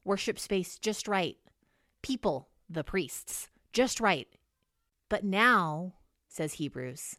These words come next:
we need to shift into the new reality that Jesus began and enjoy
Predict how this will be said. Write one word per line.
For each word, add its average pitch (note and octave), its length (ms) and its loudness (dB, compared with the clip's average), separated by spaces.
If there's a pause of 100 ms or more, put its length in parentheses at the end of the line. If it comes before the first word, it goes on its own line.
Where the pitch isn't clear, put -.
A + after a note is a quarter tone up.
(340)
we B3 300 2
need C4+ 200 4
to C4+ 100 -2
shift - 400 -4
into F3 240 -2
the F3 120 0
new F3 280 2
reality D#3+ 560 0
that C#3+ 140 -4
Jesus E3 380 -2
began C3 500 -6 (1000)
and E3 100 -4
enjoy F#3 720 2